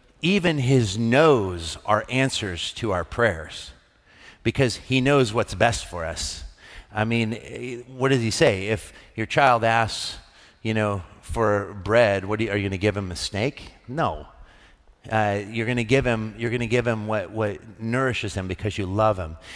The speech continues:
And I think that this is the thing, is that we come to God and we ask. And when I, when I read this passage, wisdom,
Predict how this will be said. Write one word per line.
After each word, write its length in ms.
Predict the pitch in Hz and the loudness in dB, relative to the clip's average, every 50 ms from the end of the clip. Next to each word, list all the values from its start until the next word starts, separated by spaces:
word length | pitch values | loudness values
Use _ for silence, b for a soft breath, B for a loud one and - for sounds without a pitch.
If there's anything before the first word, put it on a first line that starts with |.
| B B B | B B B
And 120 | 113 117 | 0 0
I 60 | 120 | 2
think 180 | 113 147 139 110 | 2 0 -2 -2
that 140 | 120 120 117 | 0 2 4
this 200 | 151 143 - 151 | 4 4 2 0
is 160 | 139 110 110 | -4 -4 -2
the 100 | 113 110 | -2 -2
thing, 180 | - 139 127 | 0 0 0
is 120 | 120 110 107 | 0 0 0
that 120 | 113 98 | -2 -2
we 80 | 113 117 | -2 -2
come 380 | - - - 156 156 160 151 | -2 -2 0 0 0 0 -2
to 100 | - 120 | -6 -6
God 240 | 110 127 123 123 120 | -2 2 2 2 2
and 100 | 117 110 | 2 0
we 120 | 110 110 107 | -2 -4 -4
ask. 520 | 85 107 127 135 120 110 104 - - - B B B B B B | -2 0 0 2 0 0 -2 -4 -8 -10 B B B B B B
And 260 | 123 123 120 117 113 | -2 -2 -2 -2 -2
when 140 | 120 123 120 | -2 0 2
I, 220 | 135 165 196 190 160 147 - - | 2 2 2 2 0 -2 -6 -6
when 180 | 120 123 127 | -4 -2 0
I 160 | 139 160 190 | 0 2 2
read 220 | 202 170 147 131 104 | 2 0 0 0 0
this 160 | 110 101 - | -2 -4 -2
passage, 520 | - - 104 101 95 - 113 104 95 92 | -2 -2 0 0 -2 -2 -6 -8 -8 -10
wisdom, 800 | 107 98 104 98 104 135 165 165 127 - - 98 87 87 90 82 | -12 -12 -6 -2 2 2 2 2 2 -2 -4 -4 -4 -4 -6 -8